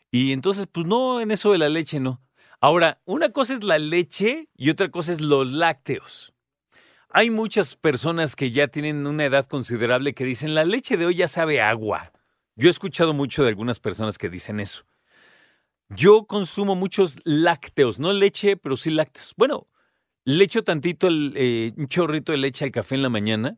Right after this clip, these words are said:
pero no le echo, no le echo leche de vaca. O sea, ya no tomo leche de vaca hace mucho tiempo yo.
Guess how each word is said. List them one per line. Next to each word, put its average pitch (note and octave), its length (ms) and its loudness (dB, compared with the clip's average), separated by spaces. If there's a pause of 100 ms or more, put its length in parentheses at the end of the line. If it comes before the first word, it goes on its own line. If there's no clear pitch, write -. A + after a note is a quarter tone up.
(400)
pero C3+ 220 6
no D3 160 0
le D3 120 2
echo, C#3 240 -2
no B2 260 -2
le B2 140 0
echo A#2+ 220 -6
leche G#2+ 380 -4
de F#2+ 160 -2
vaca. G2+ 500 -8 (840)
O - 80 -20
sea, A2+ 100 4
ya C3 160 2
no D3 140 -2
tomo D3 240 0
leche C#3+ 240 -2
de - 20 -4
vaca B2+ 220 -6
hace - 120 -10
mucho A#2 220 -6
tiempo G#2 240 -6
yo. C2+ 140 -14